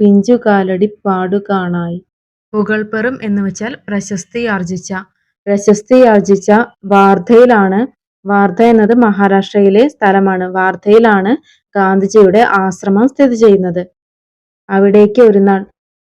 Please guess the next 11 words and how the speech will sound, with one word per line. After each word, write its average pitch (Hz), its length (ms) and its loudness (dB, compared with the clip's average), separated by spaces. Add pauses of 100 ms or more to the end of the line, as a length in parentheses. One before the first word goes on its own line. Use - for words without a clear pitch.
(320)
ഒരു 202 140 0
പിഞ്ചു 220 540 4
കാലടി 208 480 2
കാണായി 190 440 0
എന്ന് 196 160 0
വെച്ചാല് 196 500 0 (320)
ഒരു, 277 320 0 (420)
ആ, 202 280 -2
കുട്ടി, 208 640 0 (220)
ഒരു 202 120 2
കുട്ടി 233 540 2